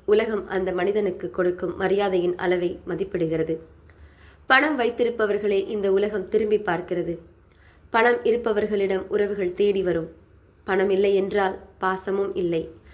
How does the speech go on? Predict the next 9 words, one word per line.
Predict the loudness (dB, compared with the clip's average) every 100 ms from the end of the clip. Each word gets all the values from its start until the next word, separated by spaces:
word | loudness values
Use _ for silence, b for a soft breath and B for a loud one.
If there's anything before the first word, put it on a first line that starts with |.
| b b b 4
காலம் | 6 6 2 -6
இவ்வாறு | -2 0 0 0
இருப்பதால் | 0 -2 -2 -2 -4 -10 -8
எப்படியாவது | -6 -2 2 2 2 0 0 -2 -4 2
பணத்தை | 2 4 2 0
சம்பாதித்து | -2 -4 -2 0 0 0
விட | 2 2
வேண்டுமென்று | 2 2 0 -2 -2 -2 -4 -4
எல்லோரும் | -2 2 4 2